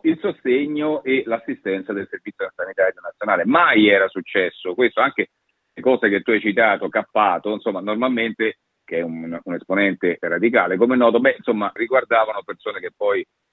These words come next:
andavano a morire nella dolce morte in Svizzera o in altri posti. In Italia questa cosa, quando è accaduta, ha sollevato ovviamente polemiche e anche ripercussioni giudiziarie. Stavolta è intervenuto addirittura il Servizio Sanitario Nazionale.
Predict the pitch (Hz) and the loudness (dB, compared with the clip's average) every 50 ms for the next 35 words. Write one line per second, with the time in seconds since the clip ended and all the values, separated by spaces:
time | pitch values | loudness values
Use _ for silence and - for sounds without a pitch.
0 | _ - 82 98 95 110 107 104 101 98 98 104 110 117 113 107 110 110 110 107 | _ -10 -10 0 2 2 4 4 2 0 0 0 0 0 2 2 2 4 4 4
1 | 104 101 98 95 87 92 90 98 101 98 - - 104 95 95 92 98 98 92 - | 2 2 0 0 -2 -2 0 0 -2 -2 -2 -4 -4 -2 0 2 2 0 0 -2
2 | - 101 92 90 87 95 92 - 82 104 104 101 - _ 101 92 90 87 90 90 | -4 -2 -2 -2 -2 -4 -6 -4 -2 0 0 0 0 _ -2 -2 -2 0 -2 -4
3 | 92 92 92 92 90 - 95 92 80 110 104 92 - - _ - _ 156 175 214 | -4 -4 -4 -6 -6 -6 -10 -4 0 0 0 0 -2 -6 _ -6 _ 0 0 0
4 | 214 175 165 143 143 151 151 160 165 165 165 - - - - _ _ _ _ _ | 2 4 4 4 4 4 4 4 4 4 2 0 -4 -14 -20 _ _ _ _ _
5 | _ _ _ _ 127 127 123 - 127 120 113 139 135 123 107 - - 101 92 90 | _ _ _ _ -2 -2 0 2 0 2 2 2 2 2 2 0 0 -2 -2 -2
6 | - - - 113 117 117 110 110 104 104 98 - 107 101 110 123 113 101 - 92 | -4 -4 -2 -2 0 0 0 0 0 0 0 -2 -4 -2 -2 -2 -4 -4 -4 -6
7 | 85 80 - 90 - - 98 87 90 92 104 104 80 80 78 76 - 90 101 110 | -8 -6 -8 -12 -10 -8 -8 -6 -4 -2 -4 -4 -4 -6 -14 -12 -12 -10 -8 -10
8 | 92 - - - 92 95 110 104 92 80 - 85 - - 92 92 101 104 95 - | -10 -12 -14 -8 -4 -2 -2 -2 -2 -6 -12 -18 -14 -8 -4 -2 -2 -2 -4 -4
9 | - 87 82 - 80 80 - - 92 85 - 95 92 - - 98 92 90 - - | -6 -6 -6 -6 -10 _ -4 -4 -4 -4 -4 -8 -2 2 2 2 2 0 -4 -6
10 | 127 403 185 - _ 104 98 107 123 120 - - 175 170 160 156 156 156 151 - | -4 -4 -6 -2 _ 2 4 4 2 2 2 0 4 4 6 6 4 4 0 0
11 | - 156 151 151 - - _ _ _ _ 117 123 131 123 - 131 127 139 156 156 | 2 2 2 2 2 -4 _ _ _ _ -2 -2 -2 0 -2 -2 -2 0 0 0
12 | 143 127 113 113 113 110 - - 120 113 107 95 - 104 90 92 98 143 _ 92 | 0 -2 -2 -2 -4 -4 -4 -4 -4 -4 -4 -6 -6 -10 -8 -8 -10 -10 _ -12
13 | 82 90 82 82 80 90 85 85 82 82 - _ 82 82 85 - | -10 -8 -8 -4 -2 -2 -2 -2 -6 -10 -10 _ -10 -10 -10 -12